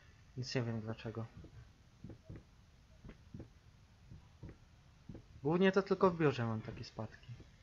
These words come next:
Więc wyjdziemy sobie stąd. Tutaj książka.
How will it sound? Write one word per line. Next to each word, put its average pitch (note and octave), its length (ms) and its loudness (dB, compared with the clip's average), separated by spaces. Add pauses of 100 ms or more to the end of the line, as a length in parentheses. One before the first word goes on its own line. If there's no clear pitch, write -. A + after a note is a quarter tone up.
(800)
Więc C3+ 240 -10
wyjdziemy C#3+ 480 0
sobie A#2 260 -8
stąd. A#2+ 440 -8 (560)
Tutaj A#2+ 200 -8
książka. B2+ 760 -2